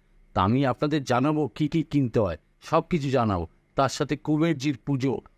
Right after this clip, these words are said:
কীভাবে করতে হয় সেটাও জানাবো। আমি ইম্পর্টেন্ট কয়েকটা জিনিস আপনাদের বলেছি, সেটার মধ্যে দুটো জিনিস অবশ্যই কিনবেন। সেটা হচ্ছে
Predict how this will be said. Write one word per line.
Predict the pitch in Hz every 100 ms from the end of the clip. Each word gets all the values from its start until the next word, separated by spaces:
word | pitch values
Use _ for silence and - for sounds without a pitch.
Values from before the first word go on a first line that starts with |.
| _
কীভাবে | - 156 147 160
করতে | 147 147 -
হয় | 147
সেটাও | - 117 123
জানাবো। | 92 82 73 69 - _ _ _ _
আমি | 127 156 175
ইম্পর্টেন্ট | 165 - 185 180 190
কয়েকটা | 180 156 - 151
জিনিস | 135 131
আপনাদের | 147 131 151
বলেছি, | 113 123 147 143 160
সেটার | - - 156
মধ্যে | 156 151
দুটো | 135 131 160
জিনিস | 147 156 139
অবশ্যই | 131 123 135
কিনবেন। | - 147 156 180 - _ -
সেটা | - 135
হচ্ছে | 160 - -